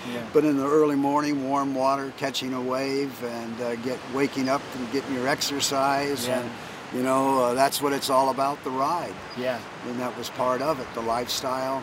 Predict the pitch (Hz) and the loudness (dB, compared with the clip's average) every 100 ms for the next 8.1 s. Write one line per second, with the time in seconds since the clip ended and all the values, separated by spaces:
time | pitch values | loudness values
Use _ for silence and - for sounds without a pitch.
0 | 123 131 127 139 165 165 131 123 123 127 | -4 -4 -4 0 2 2 0 2 2 0
1 | 127 123 139 180 143 - - - 120 110 | -2 -2 -2 -4 -6 -10 -12 -8 -6 -2
2 | 131 123 120 - - - - 151 139 - | 0 0 0 -10 -12 -6 2 2 2 2
3 | 143 131 123 123 120 - - 123 117 110 | 2 2 2 0 0 -4 -4 -6 -8 -8
4 | 127 127 135 - - 127 120 117 131 - | -4 -2 -2 -4 0 0 0 -4 -8 -14
5 | - - - - 131 127 123 120 123 - | -16 -16 -16 -10 -4 -2 -2 -4 -6 -6
6 | 123 123 110 120 110 - - - 160 147 | -6 -6 -6 -8 -8 -10 -10 4 4 4
7 | 131 - - - 147 127 156 170 131 131 | 0 -2 -2 2 2 2 2 2 0 -4